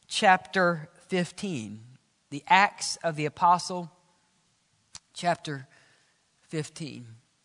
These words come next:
Since the beginning of time, I, I believe that people and societies have solved problems through meetings. Through meetings.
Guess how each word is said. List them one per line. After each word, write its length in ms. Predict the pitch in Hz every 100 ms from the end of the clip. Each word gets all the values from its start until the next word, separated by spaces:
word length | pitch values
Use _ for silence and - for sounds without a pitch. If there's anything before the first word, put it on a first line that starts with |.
| _ _ _ _ _ _ _ _ _ _ _ _ _ _ _ _ _ _ _ _ _ _ -
Since 240 | 262 240
the 60 | 214
beginning 460 | 226 196 277 311
of 160 | 240 175
time, 600 | - 233 220 185 170 170
I, 100 | 180
I 180 | 175 196
believe 440 | 214 214 202 208 175
that 460 | 180 170 - -
people 480 | - 277 262 226 226
and 120 | 214
societies 760 | - 190 - 214 226 233 220 202
have 160 | 185
solved 720 | 160 - 226 226 240 233 - -
problems 760 | 202 175 170 165 170 175 - - - _
through 640 | - 175 175 175 165 165 156 _ _
meetings. 1160 | 131 175 196 180 156 113 107 107 - - - - _ _ _
Through 260 | - 165 160
meetings. 720 | 170 202 165 117 110 123 -